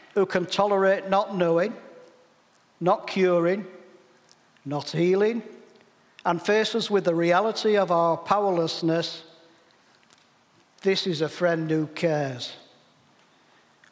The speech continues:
Do you have such a friend like that? In our relationships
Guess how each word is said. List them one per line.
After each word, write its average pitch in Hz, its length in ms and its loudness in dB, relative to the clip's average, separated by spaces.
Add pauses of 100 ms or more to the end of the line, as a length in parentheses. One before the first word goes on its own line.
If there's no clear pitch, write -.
(2250)
Do 208 80 -8
you 208 200 2
have 185 180 2
such - 320 -4
a 180 80 0
friend 170 480 -2
like 147 400 -4
that? 143 340 -4 (3750)
In 196 160 -2
our 202 180 2
relationships 190 1160 -2